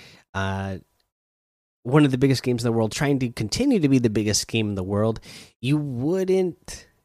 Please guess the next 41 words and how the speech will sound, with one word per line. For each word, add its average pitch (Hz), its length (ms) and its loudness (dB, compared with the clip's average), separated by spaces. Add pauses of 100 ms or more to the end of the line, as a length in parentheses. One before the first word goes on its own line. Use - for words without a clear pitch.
(180)
<laughs> - 260 -6
I 131 140 2
don't 143 260 0
think 151 240 -2
you 143 120 4
would 123 520 -2
do 135 120 4
something 127 340 -2
to 117 100 -6
try 120 220 -2
to 113 240 0 (760)
have 127 200 -2
events 113 420 -2
that 98 400 -2
lower 110 420 2
your 104 200 -2
numbers 98 340 -2
from 107 160 -4
what 98 120 -4
they 98 160 -2
have 98 280 -2
been 101 160 -2
in 95 140 -4
the 92 80 -8
past. 90 480 -6 (240)
Even 143 180 2
if 143 80 0
everybody 123 480 -2
doesn't 110 320 -4
get 104 160 0
in, 113 300 0 (500)
uh, 87 40 -6
and 98 300 -4
you 104 100 -2
have 107 220 -2
a 104 40 -4
lot 107 160 -2
of 104 60 -8
people 107 240 -4
who 98 40 -8
complain 107 600 -6